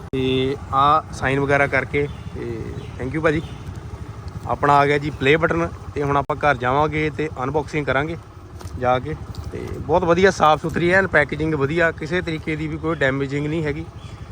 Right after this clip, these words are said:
ਤੇ ਵਧੀਆ ਸਰਵਿਸ ਹੈ ਇਹਨਾਂ ਦੀ। ਤੇ, ਤੇ thank you ਭਾਜੀ, ਬਹੁਤ ਬਹੁਤ ਮਿਹਰਬਾਨੀ ਜੀ। ਤੇ ਹੁਣ ਚੱਲਦੇ ਹਾਂ ਦੋਸਤੋ ਆਪਾਂ ਤੇ ਜਾ ਕੇ ਕਰਦੇ ਹਾਂ ਜੀ ਅਨਬਾਕਸਿੰਗ।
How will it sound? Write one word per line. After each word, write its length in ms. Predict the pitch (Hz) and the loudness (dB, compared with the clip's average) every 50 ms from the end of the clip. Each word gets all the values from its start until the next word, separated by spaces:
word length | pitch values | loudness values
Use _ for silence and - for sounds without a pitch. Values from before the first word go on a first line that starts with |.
| - - - - - | -14 -16 -14 -10 -8
ਤੇ 260 | 120 120 120 117 113 | -6 -6 -4 -6 -6
ਵਧੀਆ 320 | 113 117 123 123 165 196 185 | -4 -4 -4 2 2 2 4
ਸਰਵਿਸ 340 | 180 165 160 160 160 143 | 6 4 4 4 0 2
ਹੈ 60 | 160 165 | 2 4
ਇਹਨਾਂ 160 | 170 175 175 | 4 4 2
ਦੀ। 100 | 180 175 - - - - - - - - - - - - - - - | 0 -6 -8 -14 -14 -14 -12 -12 -12 -12 -12 -12 -12 -12 -10 -8 -8
ਤੇ, 220 | 113 113 113 110 110 113 113 - - - - - - - - - | -6 -6 -6 -6 -6 -6 -8 -8 -8 -8 -10 -12 -12 -14 -14 -10
ਤੇ 200 | - 127 123 127 | -8 -8 -6 -6
thank 220 | 123 127 135 135 151 | -6 -4 -6 -4 -2
you 60 | 190 | 0
ਭਾਜੀ, 220 | 180 175 160 165 156 | 0 0 0 0 -4
ਬਹੁਤ 360 | 135 - - - 131 147 147 | -8 -10 -12 -6 -6 -6 -2
ਬਹੁਤ 160 | 151 160 151 | -2 -2 -2
ਮਿਹਰਬਾਨੀ 400 | 143 139 160 180 175 160 160 156 | 0 0 0 0 0 0 0 0
ਜੀ। 120 | 165 180 - - - - - - - - - - - - - | -2 -4 -6 -6 -12 -12 -12 -12 -10 -10 -10 -10 -10 -10 -6
ਤੇ 120 | 131 135 139 | -4 -2 0
ਹੁਣ 140 | 147 156 151 | 2 2 4
ਚੱਲਦੇ 320 | - 156 156 160 180 196 | 4 4 4 6 4 2
ਹਾਂ 60 | 196 | 2
ਦੋਸਤੋ 260 | 190 190 180 - 208 | 2 0 0 2 2
ਆਪਾਂ 240 | 190 180 - 196 190 190 - - - - - - - - - - | 2 4 4 2 2 0 0 -2 -4 -4 -4 -4 -6 -6 -6 -6
ਤੇ 260 | 143 143 143 147 143 | -4 -4 -2 -4 -2
ਜਾ 200 | 135 139 139 139 | 0 0 0 0
ਕੇ 120 | 143 156 151 | 0 -2 -2
ਕਰਦੇ 280 | 151 143 139 135 151 | -2 -4 -2 -2 -4
ਹਾਂ 80 | 151 160 | -4 -2
ਜੀ 140 | 165 165 147 | -2 -2 -4
ਅਨਬਾਕਸਿੰਗ। 460 | 131 120 120 113 113 - 127 110 | -2 -4 -6 -6 -6 -8 -10 -12